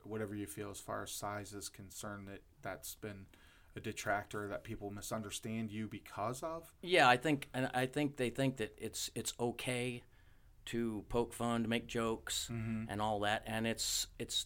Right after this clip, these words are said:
Speaker 2: it's never, it's never okay to, to say something about somebody that's a physical issue.
Speaker 1: Right. Agreed.
Speaker 2: You know,
Speaker 1: Agreed.
Speaker 2: and, and I've, I've learned, I used to just, I mean, I used to have,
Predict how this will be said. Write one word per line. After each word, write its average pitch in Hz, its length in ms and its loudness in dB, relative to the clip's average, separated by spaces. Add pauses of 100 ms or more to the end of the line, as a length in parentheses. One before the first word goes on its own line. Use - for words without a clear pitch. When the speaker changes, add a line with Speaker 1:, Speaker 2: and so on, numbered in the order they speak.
Speaker 2:
it's - 180 -6
never, 160 500 4 (400)
it's - 160 0
never 139 400 6
okay 107 800 -2 (360)
to, 98 460 -4 (240)
to 104 100 -6
say 120 300 -2
something 95 580 -4
about 92 360 -6
somebody 95 540 -4
that's - 420 -6 (360)
a - 60 -12
physical 107 500 0
issue. - 340 -2 (640)
Speaker 1:
Right. 113 220 0 (520)
Agreed. 131 280 4
Speaker 2:
You 127 80 2
know, 92 180 -2 (220)
Speaker 1:
Agreed. 120 320 -2
Speaker 2:
and, 113 440 2 (440)
and 123 140 4
I've, 123 400 6 (100)
I've 120 280 2
learned, 135 280 6
I 120 60 2
used 139 300 4
to 110 80 -8
just, - 400 -4
I 113 40 -4
mean, 117 340 2 (720)
I 117 40 -2
used 135 220 0
to 110 80 -4
have, 113 180 0